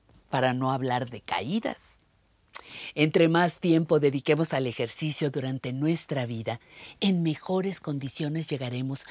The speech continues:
a nuestra vejez. Y si somos ya personas mayores, no importa,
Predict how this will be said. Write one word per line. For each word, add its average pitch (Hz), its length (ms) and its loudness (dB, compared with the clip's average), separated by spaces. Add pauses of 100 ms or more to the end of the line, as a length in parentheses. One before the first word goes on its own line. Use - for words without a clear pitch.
(160)
a 131 120 -2
nuestra 131 460 -2
vejez. - 480 -10 (480)
Y 285 180 6
si 277 140 0
somos 320 340 2
ya 294 140 6
personas 247 520 0
mayores, 247 540 -2
no 294 100 0
importa, 294 800 -4